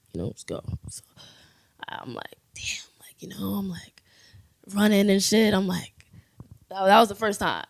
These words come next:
like, I ever been threatened to arrest or had a threat of arrest. And yeah, I made it to the march and everything, got there safely. But, um, toward the end, like, uh, I, I'd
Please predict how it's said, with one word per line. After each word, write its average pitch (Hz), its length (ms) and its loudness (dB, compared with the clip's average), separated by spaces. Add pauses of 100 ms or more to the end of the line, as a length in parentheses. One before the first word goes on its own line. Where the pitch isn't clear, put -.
(120)
like, 131 220 0
I 151 120 0
ever 170 160 -4
been 156 160 -6
threatened 131 320 -6 (420)
to - 180 -4
arrest - 440 -14 (340)
or 160 240 4
had 165 240 0
a - 60 -4
threat 151 220 2
of 104 100 -2
arrest. 104 480 0 (440)
And - 400 -4 (680)
yeah, 254 480 -2
I 175 80 -6
made 214 180 -4
it 247 80 -12
to 262 60 -14
the 247 100 -8
march 277 240 -2
and 285 140 -8
everything, 277 400 -10
got 254 160 -6
there 254 160 -6
safely. 247 480 -4
But, 208 360 0
um, 190 340 -4 (580)
toward 240 320 -6
the 180 120 -10
end, 269 360 -14 (100)
like, - 420 -6 (760)
uh, 73 440 2 (160)
I, 196 480 6
I'd 123 240 -4